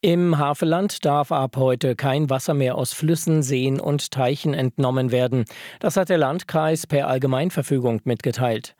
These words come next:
Darüber hinaus dürfen Rasen und andere Grünflächen wie Sportplätze nicht mehr mit Wasser aus dem Trinkwassernetz bewässert werden. Landwirtschaftliche Betriebe können eine Ausnahme beantragen.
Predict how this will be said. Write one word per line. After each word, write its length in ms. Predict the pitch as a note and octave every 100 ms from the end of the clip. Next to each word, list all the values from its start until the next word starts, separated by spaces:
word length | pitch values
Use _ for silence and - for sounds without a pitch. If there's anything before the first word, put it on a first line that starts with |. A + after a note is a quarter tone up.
| - - -
Darüber 320 | - C#3+ D#3 C#3+
hinaus 460 | D3+ C3 D#3 G3+
dürfen 280 | E3+ D3 C#3+
Rasen 460 | A#2 A#2+ D#3 E3+ G3
und 240 | D3+ C#3+
andere 440 | C#3+ F3+ E3+ C#3+
Grünflächen 760 | B2+ B2+ C3+ C3 B2+ A#2+ - C#3+
wie 140 | A#2 -
Sportplätze 840 | - C#3 E3 - C#3 B2+ - C#3
nicht 320 | C3+ C3 -
mehr 160 | C3+ C3
mit 160 | B2
Wasser 320 | C3+ C#3+ E3+
aus 200 | C#3+ C#3
dem 220 | - C#3+ C3
Trinkwassernetz 760 | F3 G3 C#3+ - C3 A2+ -
bewässert 500 | - C3 A#2+ C#3+ A#2+
werden. 340 | C3 B2 B2+ A2 - - - -
Landwirtschaftliche 880 | C3 C3+ - C#3 - C#3+ - C3+ D3
Betriebe 480 | C#3 - C#3+ E3+ F3
können 320 | F3 F3 F3
eine 240 | D#3 E3
Ausnahme 560 | - F#3 - C3 A#2+ A2
beantragen. 720 | - B2+ A#2 - A#2 A2+ -